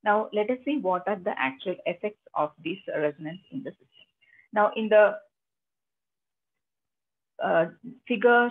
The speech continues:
shown here, there are, there is, this, this is a power system. And you can also see that there is a capacitance connected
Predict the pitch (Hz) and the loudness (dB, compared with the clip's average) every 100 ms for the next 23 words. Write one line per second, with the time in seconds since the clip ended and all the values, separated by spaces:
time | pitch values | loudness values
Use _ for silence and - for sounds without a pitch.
0 | - 196 185 185 185 151 202 - _ _ | -4 -8 -8 -6 -4 -2 -4 -12 _ _
1 | _ _ - 190 190 202 196 202 185 185 | _ _ 0 4 6 6 2 0 2 4
2 | 190 175 208 196 196 214 220 202 165 185 | 2 0 -2 -2 -10 -4 -2 2 2 2
3 | 208 - 233 277 - _ _ 190 196 202 | -6 -10 -8 -8 -12 _ _ -2 -2 0
4 | 214 220 214 - 202 208 220 220 220 196 | -2 0 0 2 2 2 -4 -4 -6 -6
5 | 196 269 - - 196 196 185 180 208 - | -6 -8 -12 -2 2 2 2 2 -2 -8
6 | 330 403 _ _ 214 202 214 220 220 226 | -10 -10 _ _ -10 -4 -4 -4 -12 -14
7 | 220 - 170 165 185 | -18 -18 -18 -16 -14